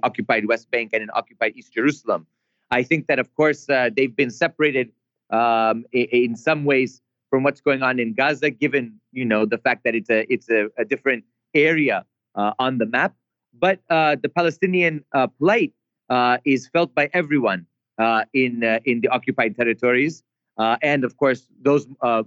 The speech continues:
most definitely under siege. I think that you're seeing an escalation slowly. We're getting videos out, we're getting, uh, clips showing, uh, you know, Palestinians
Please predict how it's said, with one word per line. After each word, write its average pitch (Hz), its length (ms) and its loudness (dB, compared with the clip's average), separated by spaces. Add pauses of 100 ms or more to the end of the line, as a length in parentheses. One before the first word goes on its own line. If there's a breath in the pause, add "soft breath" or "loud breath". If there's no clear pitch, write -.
most 127 260 0
definitely 135 380 0
under 117 240 0
siege. 151 440 -2 (280)
I 135 100 0
think 208 240 -2
that 185 180 0
you're 165 120 2
seeing 196 260 -2
an 175 80 -2
escalation 160 800 -2
slowly. 139 340 0
We're 127 120 0
getting 185 300 0
videos 185 500 0
out, 170 200 0
we're 156 100 -2
getting, 156 380 -4 (300)
uh, 123 100 2
clips - 560 -2 (180)
showing, 180 640 0 (640)
uh, 120 340 2
you 143 100 0
know, 135 80 0
Palestinians 165 640 0